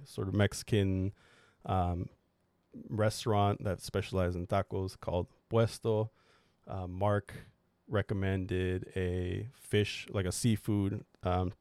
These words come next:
taco spot called Dia de Pesca. John picked a crispy, crunchy chicken. Uh, it's a fried chicken spot. And then I picked a, a taqueria, of course. We, we did it by coincidence, a lot of taquerias.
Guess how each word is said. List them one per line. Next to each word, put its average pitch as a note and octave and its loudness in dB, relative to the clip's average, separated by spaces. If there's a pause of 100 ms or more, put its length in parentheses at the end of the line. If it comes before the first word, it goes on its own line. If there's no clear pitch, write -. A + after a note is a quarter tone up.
taco G2+ 2
spot G2+ 0 (120)
called G2 2
Dia G2 2
de G#2 -4
Pesca. A#2+ 2 (440)
John A2 6
picked - 0 (100)
a F#2+ 2
crispy, G2+ 0
crunchy G2+ 0
chicken. D3+ 2 (720)
Uh, F#2 -4
it's - -10
a - -16
fried F#2 0
chicken F#2+ -4
spot. F#2+ 2 (360)
And F#2 -2
then F#2 -2
I G2+ 4
picked - 0
a, F#2 0
a F#2+ -4
taqueria, B2+ 6
of G#2+ 2
course. G#2 0
We, G2+ 0
we G2+ 0
did G2+ 2
it G2+ -2
by F#2+ 4
coincidence, F#2+ 0
a F#2+ -6
lot F#2+ 2
of - -6
taquerias. F#2+ 0